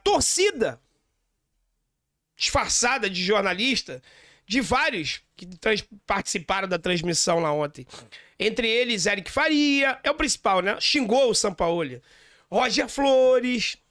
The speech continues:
né? Entre outros, tá? Tava o Ricardinho lá, mas não falou nada demais. Luiz Roberto também, que tava na transmissão, não falou nada demais. Mas o Roger e o Eric Faria, principalmente, rapaz, não dá pra disfarçar mais, né?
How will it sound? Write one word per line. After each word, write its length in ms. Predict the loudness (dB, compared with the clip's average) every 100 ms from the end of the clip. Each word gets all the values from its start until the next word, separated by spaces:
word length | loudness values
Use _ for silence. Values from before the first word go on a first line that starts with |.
| _ _ -4
né? 160 | -4 0
Entre 380 | 0 0 0 4
outros, 480 | 4 4 -2 -8 -4
tá? 220 | -2 -2
Tava 180 | -2 0
o 40 |
Ricardinho 500 | 0 0 -2 0 2
lá, 120 | 2
mas 200 | 2 0
não 100 | -2
falou 240 | -2 -2 0
nada 220 | -2 -4
demais. 640 | -2 0 2 2 0 -6 _ _ _ _ _ _ _
Luiz 180 | -2 0
Roberto 420 | 0 0 -2 -2
também, 220 | -4 -4
que 80 | -4
tava 180 | -4 -4
na 80 | -6
transmissão, 580 | -6 -4 -4 -2 -4 -6
não 60 |
falou 260 | -4 -2 -2
nada 220 | -2 -4
demais. 560 | -4 -2 0 0 -2 -10 -18 -20 _ _ _
Mas 220 | -2 0
o 60 | 2
Roger 460 | 2 2 2 -2 -4
e 160 | -2
o 80 | 0
Eric 260 | 0 -2 -4
Faria, 460 | -4 -2 -2 -4
principalmente, 920 | -2 -4 -4 -2 -2 0 -4 -4 -8
rapaz, 1040 | -8 -12 _ -14 -12 -12 -12 -14 -16 -20 _ _ -20 -20 -20 _ 0
não 160 | 0
dá 100 | 0
pra 140 | -2 -4
disfarçar 480 | 0 0 0 0
mais, 280 | 0 0 -2
né? 160 | -4 -8